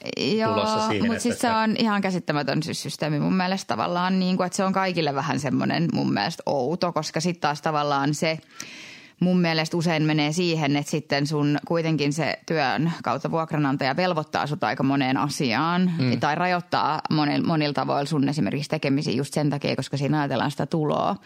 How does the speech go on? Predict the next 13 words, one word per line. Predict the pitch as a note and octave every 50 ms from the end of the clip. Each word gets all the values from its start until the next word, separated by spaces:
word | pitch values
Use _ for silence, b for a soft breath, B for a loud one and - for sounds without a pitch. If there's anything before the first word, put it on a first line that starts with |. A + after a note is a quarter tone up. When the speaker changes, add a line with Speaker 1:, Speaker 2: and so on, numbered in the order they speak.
| B B B B B B B B B B B B -
Speaker 1:
Ja, | D3+ D#3 D#3 D3+ - - -
ja | D#3 D#3 D3+ D3 - -
sitten | - E3 D3 - - D#3 D3
tavallaan | - D3 C#3+ C#3 C#3 C#3 C#3 C#3 C#3+
se, | - E3+ D3 C#3+ C#3 -
se, | - - - D#3+ D3 C#3+ C#3
että | C#3 C3+ _ _ - - C#3 C3 C3+ C3+ - - _ - B B B B B B B B B B B B B B B
mun, | F#3+ G#3 A3 G#3
mun | A#3+ C4 C4
mielestä | D4 D4+ - D4+
toi | - C4+ B3+
ei | B3+ A#3+ A#3
va-, | A#3+